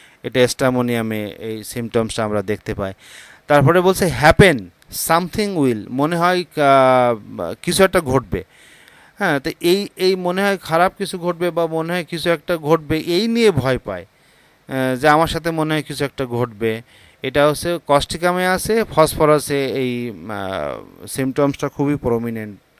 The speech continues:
থাকে। Heart diseases of, মানে হার্টের,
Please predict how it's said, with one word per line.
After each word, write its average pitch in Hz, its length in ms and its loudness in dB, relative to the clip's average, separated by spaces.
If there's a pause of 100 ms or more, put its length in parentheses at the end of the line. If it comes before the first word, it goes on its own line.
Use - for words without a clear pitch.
(360)
থাকে। - 340 -12 (1500)
Heart 190 200 8
diseases 160 560 -2
of, 98 260 2
মানে 139 260 0
হার্টের, 185 520 4